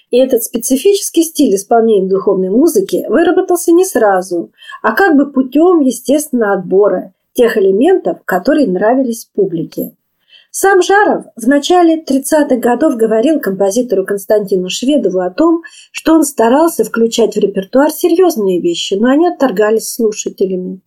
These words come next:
Нужно еще добавить, что после того, как хор в тысяча девятьсот тридцать девятом году переселился в С Ш А, и по мере того, как уходили старые певцы, Жаров был вынужден набирать в хор даже не русскоговорящих певцов.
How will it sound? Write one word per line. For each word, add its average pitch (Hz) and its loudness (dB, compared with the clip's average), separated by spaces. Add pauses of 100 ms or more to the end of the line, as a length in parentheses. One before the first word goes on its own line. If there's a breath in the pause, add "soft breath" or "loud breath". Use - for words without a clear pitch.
(680 soft breath)
Нужно 302 4
еще 302 0
добавить, 269 2
что - -4
после 220 -2
того, 202 2
как 196 -2
хор 220 2
в - -20
тысяча 190 -8
девятьсот 196 0
тридцать 226 -2
девятом 196 -2
году 185 0 (300 soft breath)
переселился 247 0
в 196 -10
С 202 -2
Ш 240 -2
А, 330 0
и 208 -4
по 233 2
мере 240 2
того, 226 0
как 202 -2
уходили 196 0
старые 185 0
певцы, 349 -2 (560 soft breath)
Жаров 330 0
был 220 2
вынужден 220 0
набирать 202 0
в - -20
хор 254 2
даже 220 -2
не 214 0
русскоговорящих 190 -2
певцов. 175 -6